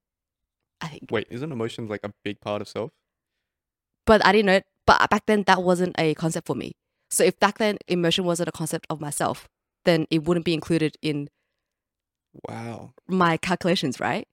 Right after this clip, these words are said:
Speaker 2: Yeah.
Speaker 1: But then once I, I slowly figured, I slowly figured out what emotions were, then my calculations just, like, increased and expanded then. Does that make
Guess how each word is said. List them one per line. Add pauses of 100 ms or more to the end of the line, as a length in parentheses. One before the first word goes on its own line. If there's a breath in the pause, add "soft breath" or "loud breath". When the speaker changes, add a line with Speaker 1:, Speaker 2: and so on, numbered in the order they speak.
(540)
Speaker 2:
Yeah.
Speaker 1:
But
then
once
I, (240)
I (140)
slowly
figured,
I (180)
slowly
figured
out
what
emotions
were, (500)
then (360)
my
calculations
just,
like,
increased
and
expanded (100)
then. (200)
Does
that
make